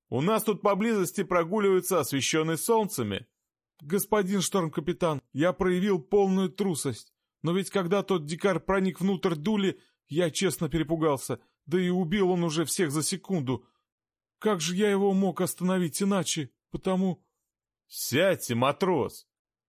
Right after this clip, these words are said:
"Игломёт-то под рукой, а нож боевой, мятая луна знает где. И значит, вот, пальнул я, в общем.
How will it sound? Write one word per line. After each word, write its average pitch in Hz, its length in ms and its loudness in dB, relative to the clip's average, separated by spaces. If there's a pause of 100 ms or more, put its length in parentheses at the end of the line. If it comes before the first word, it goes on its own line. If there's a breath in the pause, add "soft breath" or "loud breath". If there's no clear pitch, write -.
(220)
"Игломёт-то 202 680 -2
под 180 240 -2
рукой, 185 560 -2
а 147 160 -2
нож 185 260 0
боевой, 180 640 0
мятая 185 440 -2
луна 180 320 2
знает 151 280 -2
где. 143 340 -4 (380)
И 151 60 -2
значит, 175 520 -2 (180)
вот, 160 320 -2 (240)
пальнул 190 500 2
я, 151 220 2
в 143 120 2
общем. 156 360 -2